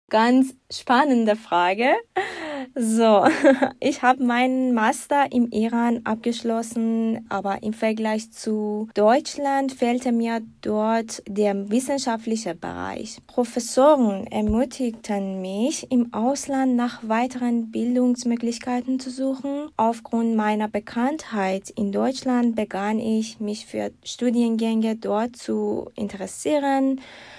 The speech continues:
Und der Studiengang Angewandte Musikwissenschaft und Musikpädagogik hat mein Interesse geweckt,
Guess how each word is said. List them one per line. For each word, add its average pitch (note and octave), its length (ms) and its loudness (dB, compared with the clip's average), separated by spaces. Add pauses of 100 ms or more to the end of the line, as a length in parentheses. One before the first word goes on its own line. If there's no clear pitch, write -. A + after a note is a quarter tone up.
(260)
Und A3+ 320 2
der G3+ 100 -2
Studiengang A#3 1000 0
Angewandte G#3+ 560 0
Musikwissenschaft G3+ 920 -6
und G3 160 -12
Musikpädagogik G#3+ 1160 -4
hat A3 240 2
mein G#3+ 920 2
Interesse G#3 1000 0 (120)
geweckt, G#3 920 -4